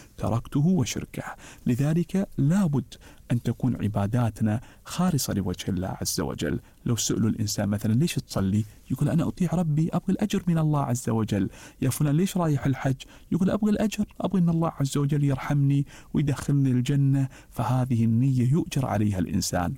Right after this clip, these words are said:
وإخلاص النية لله عز وجل هذا العمل في قلب الإنسان. جاهد نفسك وانوي وجه الله عز وجل وأبشر بالخير العظيم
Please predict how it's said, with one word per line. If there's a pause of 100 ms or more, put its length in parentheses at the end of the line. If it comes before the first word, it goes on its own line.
(160)
وإخلاص
النية
لله
عز
وجل
هذا
العمل
في
قلب
الإنسان. (320)
جاهد
نفسك (280)
وانوي
وجه
الله
عز
وجل (300)
وأبشر
بالخير
العظيم